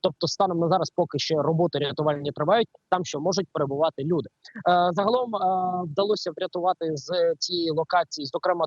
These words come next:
трьох дітей. Е, людей виводили через інтенсивний вогонь, як розповіли нам у Д С Н С, у таких спеціальних скафандрах,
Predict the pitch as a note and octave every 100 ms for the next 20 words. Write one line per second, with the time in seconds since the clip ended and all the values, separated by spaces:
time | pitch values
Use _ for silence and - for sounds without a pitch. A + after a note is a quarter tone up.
0 | - F#3+ F3 C3+ E3+ - G#3 B3+ A3 E3
1 | D#3+ D#3 D#3+ D#3+ F#3+ D3 C#3+ E3+ D#3+ D#3
2 | D#3 _ - F3+ E3+ D#3+ F3 F#3 - F#3
3 | D#3+ D#3 E3+ D#3 C#3+ - - D3+ D#3+ D3+
4 | D3+ D3+ D3 E3+ E3 F3 - - D#3 D#3+
5 | - D#3 F#3 E3+ D#3+ - F#3 - G#3 A#3+
6 | B3+